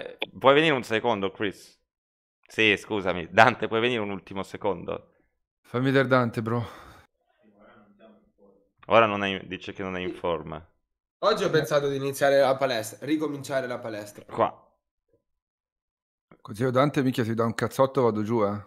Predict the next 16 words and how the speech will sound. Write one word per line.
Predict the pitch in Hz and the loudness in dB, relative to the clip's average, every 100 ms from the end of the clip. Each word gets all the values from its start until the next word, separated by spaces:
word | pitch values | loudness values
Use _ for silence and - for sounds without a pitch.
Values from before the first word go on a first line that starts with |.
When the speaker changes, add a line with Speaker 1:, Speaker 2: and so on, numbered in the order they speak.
| _ | _
Speaker 1:
Sì, | - 110 | -10 -8
sì. | 104 - 87 76 - - _ _ _ _ _ _ _ _ _ | -8 -6 -6 -6 -12 -20 _ _ _ _ _ _ _ _ _
Devi | 87 101 | -2 2
fare, | 113 107 98 - | 4 4 2 -6
detto | 98 110 | -10 -8
se | 98 101 | -12 -8
gli | 101 | -4
dai | 101 | -4
un | 101 | -4
cazzotto, | 107 120 123 | -8 -6 -4
vado | 95 | -4
giù, | 95 | -4
perché | 95 | -8
Chris | 90 123 | -8 -8
fa | - 95 | -4 -4
bodybuilding. | 92 90 101 82 80 80 - | -2 -4 -8 -10 -12 -14 -18